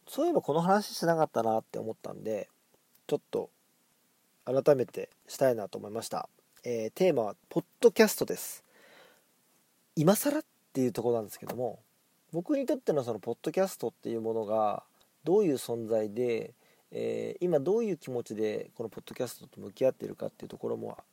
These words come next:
含めてですね、改めてちょっとおさらい、自分の中でしつつ皆さんにも聞いていただきたいなと思ったので、来週のテーマはポッドキャストで行かせていただきたいと思います。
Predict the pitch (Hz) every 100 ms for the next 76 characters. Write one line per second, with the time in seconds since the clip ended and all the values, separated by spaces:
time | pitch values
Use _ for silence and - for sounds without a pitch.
0 | _ - - - - 262 202 110 - 104
1 | 101 95 _ _ _ _ - 156 185 208
2 | 156 120 120 - 107 113 131 131 131 127
3 | - _ - 143 175 180 156 131 - -
4 | 170 - 185 139 131 131 120 107 101 101
5 | 113 104 107 107 104 - 107 101 95 -
6 | 101 98 92 92 101 107 - _ _ _
7 | - 117 110 113 - 117 104 98 - 160
8 | 185 180 - 107 - 107 - 104 101 -
9 | 95 95 - - - - -